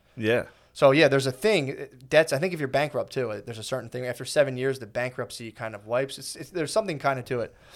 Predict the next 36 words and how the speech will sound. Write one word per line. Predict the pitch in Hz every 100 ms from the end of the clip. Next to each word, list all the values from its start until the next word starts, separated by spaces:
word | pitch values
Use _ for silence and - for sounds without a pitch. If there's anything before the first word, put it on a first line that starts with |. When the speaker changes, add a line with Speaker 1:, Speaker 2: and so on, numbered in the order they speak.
| - - -
Speaker 2:
Um, | 127 120 117 113 -
but | 151 123
where | 127
that | 117
comes | - 160 -
from | 123
is, | 110
like, | 131
Speaker 1:
Jubilee. | 117 110 127 - - - _
Speaker 2:
it's | 131
the |
Jubilee | 135 160 147 180
year. | 135 82 - _ _
'Cause | -
Speaker 1:
We | 151
have | 180
Speaker 2:
back | 190
Speaker 1:
Jubilee | 131 117 131 156
Day | 104 95 95
in | 92
Mechanicsburg. | 92 - 127 110 - 85 - _
Speaker 2:
What | 135 135
is | 147
that? | 147 147
What | 131
do | 139
you | 135
guys | 127 123
do? | 147
Speaker 1:
It's | 113
just | -
a | 92
large | 98 104 98
fair | - 110 107 98 80
in | 80 87
Mechanicsburg. | - 101 101 - 85 85